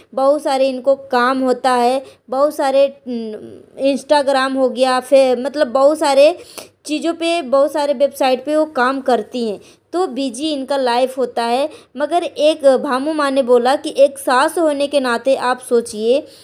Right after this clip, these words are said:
कि कोई भी माँ जो है अपने बेटे का शादी करता है तो ये सोच के नहीं करता है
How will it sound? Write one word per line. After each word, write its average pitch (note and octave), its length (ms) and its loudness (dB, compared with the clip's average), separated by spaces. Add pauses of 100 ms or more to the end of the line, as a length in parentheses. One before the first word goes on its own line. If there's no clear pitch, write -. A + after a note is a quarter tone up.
(160)
कि C#4+ 60 -6
कोई C4+ 380 4
भी D4+ 160 -4
माँ B3 240 -4
जो B3 160 -2
है B3+ 120 0
अपने B3+ 260 -4
बेटे A3+ 340 0
का B3+ 140 -2
शादी A#3 380 -2
करता A3+ 460 -4
है A3 300 -6 (440)
तो G4 140 -2
ये E4 220 0
सोच D#4+ 300 -6
के D#4+ 180 0
नहीं D4 280 -2
करता C#4 340 0
है B3+ 240 2